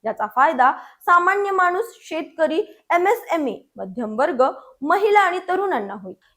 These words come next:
या व्यापक सुधारणांमुळे आपल्या नागरिकांचं जीवन सुधारेल आणि सर्वांसाठी, विशेषतः लहान व्यापारी आणि व्यवसायांसाठी व्यवसाय करणं सोपं होईल,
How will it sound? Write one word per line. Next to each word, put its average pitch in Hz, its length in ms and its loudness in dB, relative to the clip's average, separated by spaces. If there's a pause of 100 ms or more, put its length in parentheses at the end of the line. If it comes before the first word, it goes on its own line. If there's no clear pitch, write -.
या 415 140 4
व्यापक 370 460 4
सुधारणांमुळे 320 800 2
आपल्या 262 320 0
नागरिकांचं 262 720 -4
जीवन 240 360 -8
सुधारेल 262 440 -8 (200)
आणि 190 120 -20
सर्वांसाठी, 294 880 -4 (280)
विशेषतः 370 680 0
लहान 311 400 0
व्यापारी 320 460 0 (240)
आणि 403 160 0
व्यवसायांसाठी 359 1000 0
व्यवसाय 269 420 -2
करणं 262 340 -2
सोपं 294 460 -6
होईल, 220 180 -8